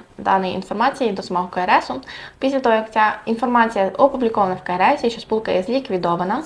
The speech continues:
і правомоцнінням, тобто коли вирок вже має фактичну дію, е, можемо в-, узнати, що спілка є ліквідована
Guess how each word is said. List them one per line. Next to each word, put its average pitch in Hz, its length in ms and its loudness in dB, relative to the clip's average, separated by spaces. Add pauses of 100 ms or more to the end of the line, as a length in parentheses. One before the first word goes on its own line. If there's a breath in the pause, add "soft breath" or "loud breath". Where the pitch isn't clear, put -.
(500 loud breath)
і 269 200 4
правомоцнінням, 208 920 0
тобто 196 360 -2
коли 190 240 0
вирок 190 260 2
вже 196 120 -4
має 180 400 -4 (100)
фактичну 185 440 -8
дію, 170 300 -2 (760 loud breath)
е, 202 340 2
можемо 196 680 4
в-, - 180 -6
узнати, 214 460 2
що 269 100 -4
спілка 220 340 2
є 185 100 4
ліквідована 226 720 0